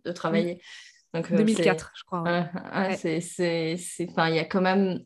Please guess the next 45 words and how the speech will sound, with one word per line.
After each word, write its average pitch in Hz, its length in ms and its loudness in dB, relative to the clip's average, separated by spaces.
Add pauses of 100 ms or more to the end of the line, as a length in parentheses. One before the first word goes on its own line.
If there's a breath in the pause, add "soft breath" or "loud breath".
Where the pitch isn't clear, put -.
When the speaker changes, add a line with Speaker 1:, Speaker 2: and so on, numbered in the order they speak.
(100)
Speaker 1:
assez 196 260 0
de 185 60 0
dimension, 202 560 4
tu 202 160 -8
vois, 185 160 6
de, 170 340 0
bah, 170 140 0
quand 180 160 -2
tu 180 240 -4
kiffes, - 420 2 (140)
bah, 165 280 2
t'as 185 120 2
pas 208 100 6
l'impression 196 400 2
d'être 175 220 -2
en 170 60 -4
train 165 140 -4
de 160 60 -2
bosser 180 400 -2
ou, 160 260 -4
euh... 151 120 -6 (760 loud breath)
et, 175 240 6
et 202 60 6
t'as 214 100 8
la 185 120 10
liberté 202 460 6
aussi 262 260 4
avec, 208 320 4
euh, 170 220 0
je - 120 -14
pense 226 180 -2
qu'on 208 100 2
a 175 60 4
des 180 180 4
opportunités 196 640 0
aussi 254 240 0
aujourd'hui 202 540 0 (140)
de, 175 60 0
voilà, 190 280 4
de 170 60 -2
pouvoir 175 300 0
bosser 180 280 -2
de 170 80 -2
n'importe 196 420 -2
où. 269 220 -2